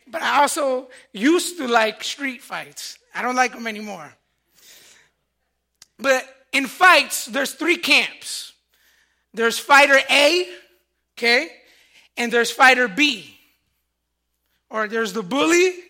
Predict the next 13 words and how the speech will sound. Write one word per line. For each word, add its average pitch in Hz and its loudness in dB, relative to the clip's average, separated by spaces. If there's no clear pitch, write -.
and 233 -12
the 220 -12
dude 277 -6
who's 247 -8
getting 254 -4
bullied. 240 -12
But 294 -8
then 381 0
there's 339 0
a 294 -6
very 359 4
significant 294 -6
element 254 -2